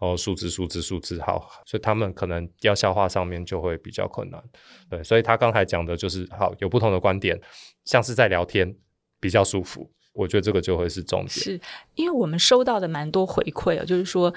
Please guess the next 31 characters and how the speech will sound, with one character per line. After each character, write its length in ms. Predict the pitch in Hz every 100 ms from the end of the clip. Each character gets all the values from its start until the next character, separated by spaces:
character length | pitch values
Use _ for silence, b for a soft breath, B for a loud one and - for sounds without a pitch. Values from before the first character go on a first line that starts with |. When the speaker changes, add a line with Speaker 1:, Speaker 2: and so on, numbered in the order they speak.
| B
Speaker 2:
其 160 | - 180
实 220 | 175 170
就 120 | 170
像 200 | 208 214
刚 120 | 185 185
刚 140 | 180
爸 140 | -
爸 100 | 143
说 240 | 151 - 156
的 80 | -
啦， 140 | -
其 100 | -
实 80 | 208
叫 160 | 247 254
小 200 | - -
朋 160 | 165
友 120 | 170
上 320 | 160 - 185 147
网 200 | - - B B B -
去 200 | - 226
看 380 | - 226 185
严 160 | 160 151
肃 180 | 165 208
的 40 | 160
东 200 | 160 165
西， 100 | 170
这 100 | 185
个 120 | 170
挑 180 | - -
战 220 | 165 156
太 180 | -